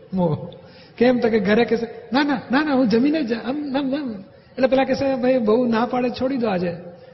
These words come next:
અને બાર હોટલ કહેશે, "આજે બંધ છે." <laughs> એટલે બધું,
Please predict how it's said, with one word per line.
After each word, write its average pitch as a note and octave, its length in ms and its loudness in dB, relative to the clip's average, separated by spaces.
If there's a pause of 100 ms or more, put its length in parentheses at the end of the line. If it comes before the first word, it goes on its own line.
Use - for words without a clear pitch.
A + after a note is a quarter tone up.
અને A3 120 0
બાર A#3 200 4
હોટલ A#3+ 280 2
કહેશે, A#3 220 -2
"આજે A3+ 160 0
બંધ B3 260 0
છે." F3 140 -4
<laughs> C3+ 160 -8 (1900)
એટલે A3+ 140 -2
બધું, A3+ 240 0